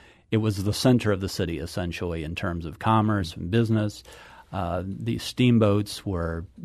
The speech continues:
densely packed for about a mile, uh, along the, on, along the levee. And so when you had something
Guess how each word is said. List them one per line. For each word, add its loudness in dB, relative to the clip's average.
densely 6
packed -2
for -4
about -2
a -2
mile, 0
uh, -6
along -4
the, -4
on, -4
along -2
the -4
levee. -2
And 2
so 2
when 0
you -2
had 0
something -8